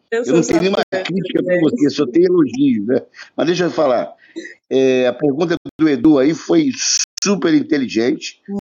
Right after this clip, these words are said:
Speaker 1: Muito.
Speaker 2: Obrigado, Edu, pela contribuição. Alô, alô?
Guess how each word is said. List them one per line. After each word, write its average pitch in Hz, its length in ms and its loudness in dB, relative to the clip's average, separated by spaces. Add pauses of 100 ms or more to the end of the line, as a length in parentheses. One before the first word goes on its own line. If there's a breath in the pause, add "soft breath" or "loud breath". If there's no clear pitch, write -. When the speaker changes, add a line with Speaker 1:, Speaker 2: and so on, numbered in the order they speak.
(140)
Speaker 1:
Muito. 202 120 -2
Speaker 2:
Obrigado, 147 500 0 (520)
Edu, 143 180 2
pela 135 200 -10
contribuição. 123 760 -4 (220)
Alô, 104 160 0
alô? 135 300 0